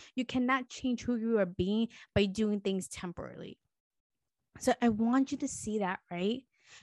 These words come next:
If you cannot maintain your dream body right now with your current habits,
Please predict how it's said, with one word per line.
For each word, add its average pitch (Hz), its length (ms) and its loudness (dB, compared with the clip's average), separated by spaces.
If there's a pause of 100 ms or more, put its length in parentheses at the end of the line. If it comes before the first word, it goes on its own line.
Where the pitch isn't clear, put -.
(120)
If 220 100 2
you 254 140 8
cannot 311 920 6
maintain 220 480 4
your 208 120 6
dream 208 260 4
body 185 220 8
right 170 220 0
now 175 200 2
with 185 200 -2
your 214 180 2
current - 500 2
habits, 226 680 4